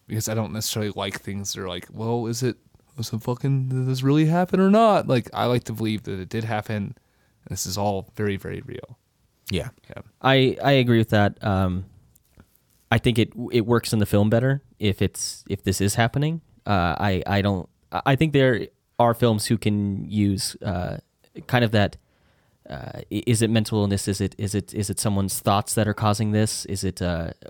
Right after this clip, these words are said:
Speaker 3: or, or is it something that's actually happening to them? And I think there are movies that play with that idea, and you can come away with, like, interpreting it one way or the other. I just think for me, this works so much better if it is actually happening.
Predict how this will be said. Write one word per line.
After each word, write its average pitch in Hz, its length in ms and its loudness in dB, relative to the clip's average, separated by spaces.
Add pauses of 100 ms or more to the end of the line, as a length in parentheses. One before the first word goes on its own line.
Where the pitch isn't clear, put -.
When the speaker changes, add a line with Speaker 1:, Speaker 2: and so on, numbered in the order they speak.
Speaker 3:
or, 110 160 -4
or 107 180 4
is 101 120 2
it 98 80 -6
something 95 280 -2
that's 92 200 -4
actually 90 240 -4
happening 95 280 -2
to 104 80 -12
them? 101 200 0
And 95 80 0
I 95 80 2
think 107 160 -4
there 101 180 6
are 98 60 4
movies 98 280 0
that - 140 -2
play 104 140 2
with 98 100 0
that 104 100 2
idea, 107 380 2 (300)
and 104 100 0
you 98 80 2
can 98 120 -4
come 104 180 0
away 98 260 4
with, 92 160 -2
like, 87 220 -6 (400)
interpreting 101 460 0
it 95 100 0
one 95 160 0
way 98 100 2
or 95 40 2
the 90 120 0
other. 98 240 2 (280)
I 113 100 6
just - 140 -2
think 113 160 0
for 104 80 -2
me, 104 160 2
this 104 260 -2
works 104 240 -2
so 107 100 -2
much 92 160 -2
better 92 340 0
if 92 180 -2
it 92 80 -4
is 92 160 -2
actually 90 320 -2
happening. 98 460 -4